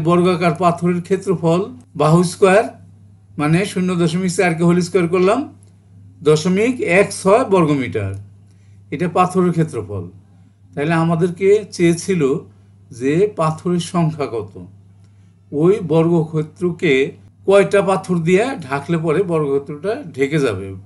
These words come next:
তাহলে বর্গক্ষেত্র বাঁধতে পাথর লাগবে, পাথরের সংখ্যা, বর্গক্ষেত্রের ক্ষেত্রফল ভাগ পাথরের ক্ষেত্রফল, তাহলে পাথরের সংখ্যাটা আমরা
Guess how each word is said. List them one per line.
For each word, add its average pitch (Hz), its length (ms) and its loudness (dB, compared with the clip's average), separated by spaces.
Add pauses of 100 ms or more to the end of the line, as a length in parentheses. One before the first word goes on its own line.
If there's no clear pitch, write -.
(400)
তাহলে 170 200 0 (100)
বর্গক্ষেত্র 185 480 0 (320)
বাঁধতে 170 500 2 (180)
পাথর 165 260 0 (120)
লাগবে, 175 260 -2 (880)
পাথরের 175 460 2
সংখ্যা, 190 340 0 (800)
বর্গক্ষেত্রের 175 520 2
ক্ষেত্রফল 196 420 2 (180)
ভাগ 165 240 4 (420)
পাথরের 156 400 -2
ক্ষেত্রফল, 98 440 -12 (480)
তাহলে 180 280 2
পাথরের 170 360 0
সংখ্যাটা 147 360 -4
আমরা 165 160 0